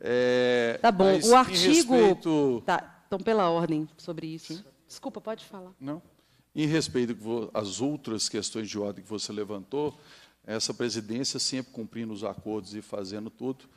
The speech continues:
Speaker 1: a presidência vai suspender essa reunião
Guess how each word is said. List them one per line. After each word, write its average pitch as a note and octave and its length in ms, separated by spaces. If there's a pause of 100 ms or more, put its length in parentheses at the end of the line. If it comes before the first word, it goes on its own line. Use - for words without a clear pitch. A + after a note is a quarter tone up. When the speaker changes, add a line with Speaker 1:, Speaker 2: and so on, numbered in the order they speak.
(300)
Speaker 1:
a A#2+ 260
presidência A#2 640
vai B2+ 260
suspender A2 600
essa G#2 180
reunião A2 500